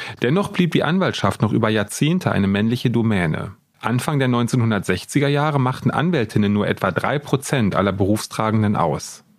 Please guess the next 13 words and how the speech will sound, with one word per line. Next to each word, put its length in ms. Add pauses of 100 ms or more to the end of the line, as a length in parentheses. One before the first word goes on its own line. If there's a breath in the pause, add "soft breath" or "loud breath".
Und 100
erst 240
neunzehnhundertsiebenundsiebzig 1300
war 80
mit 200
Regina 320
Rogalski 680
erstmals 560
eine 160
Frau 400
im 160
D-A-V-Vorstand 880
vertreten. 760